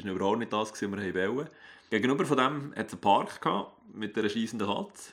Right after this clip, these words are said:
Viel mehr Highlights hat es in diesem Park nicht gehabt.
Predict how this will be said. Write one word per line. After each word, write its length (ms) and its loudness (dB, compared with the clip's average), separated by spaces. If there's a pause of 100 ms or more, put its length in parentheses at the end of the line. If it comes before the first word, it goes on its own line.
(160)
Viel 160 6
mehr 160 8
Highlights 600 6
hat 100 -10
es 80 -18
in 40 -12
diesem 160 0
Park 280 4
nicht 200 0
gehabt. 260 -2